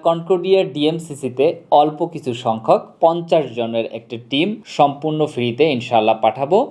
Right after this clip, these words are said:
তো আপনারা এই কাজে যেতে হলে আপনাদের বয়স লাগবে বিশ থেকে চল্লিশ বছর। অবশ্যই হিন্দি ভাষা জানতে হবে। আপনাদের স্যালারি হবে নয়শো পঁচিশ দেরহাম। ক্লিনারের কাজ এবং সেটা আউটডোর হবে। আপনাদেরকে কাজের লোকেশনটা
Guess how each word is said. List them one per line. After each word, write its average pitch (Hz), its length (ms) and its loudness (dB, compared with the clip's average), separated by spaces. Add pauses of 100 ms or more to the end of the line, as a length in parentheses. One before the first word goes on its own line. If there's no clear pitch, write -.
তো 139 80 4 (240)
আপনারা 185 360 4 (200)
এই 202 180 0
কাজে 226 320 0
যেতে 170 360 0
হলে 208 220 2 (180)
আপনাদের 151 300 0 (100)
বয়স 147 340 4
লাগবে 165 340 0 (220)
বিশ 156 160 -2 (140)
থেকে 165 180 0 (120)
চল্লিশ 143 320 2 (100)
বছর। 120 260 2 (200)
অবশ্যই 196 560 0 (120)
হিন্দি 160 320 -4
ভাষা 160 300 0 (100)
জানতে 120 260 0
হবে। 135 260 2 (180)
আপনাদের 156 440 2 (160)
স্যালারি 156 380 2
হবে 160 260 0 (180)
নয়শো 143 380 0 (100)
পঁচিশ 180 360 0 (140)
দেরহাম। 107 320 0 (120)
ক্লিনারের 202 460 2 (140)
কাজ 165 220 4 (160)
এবং 143 220 -10
সেটা 151 300 2 (140)
আউটডোর 156 480 0
হবে। 139 240 0 (400)
আপনাদেরকে 139 480 -2 (140)
কাজের 139 380 2
লোকেশনটা 156 460 -2